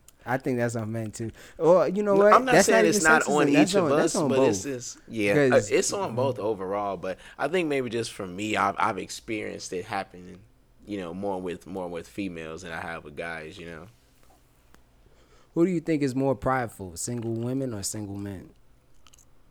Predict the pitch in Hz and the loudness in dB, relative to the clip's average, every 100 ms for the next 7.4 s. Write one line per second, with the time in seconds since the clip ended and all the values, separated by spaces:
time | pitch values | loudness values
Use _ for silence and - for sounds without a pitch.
0 | _ _ _ _ _ _ - _ _ - | _ _ _ _ _ _ -20 _ _ -18
1 | - - - - - - - - - - | -16 -16 -16 -20 -20 -20 -20 -20 -20 -20
2 | - - - _ - - - 113 165 208 | -20 -20 -20 _ -20 -20 -6 -6 -4 -6
3 | 135 - 92 87 - 73 82 69 62 62 | -8 -10 -14 -14 -16 -20 -20 -20 -20 -20
4 | 67 _ _ _ _ _ - 113 165 427 | -20 _ _ _ _ _ -10 0 2 2
5 | 453 453 - _ _ - 110 110 - 104 | 0 -2 -14 _ _ -12 -8 -8 -2 0
6 | 123 143 160 175 - _ _ _ _ - | 0 -2 -6 -8 -12 _ _ _ _ -2
7 | 180 240 110 | 0 0 -2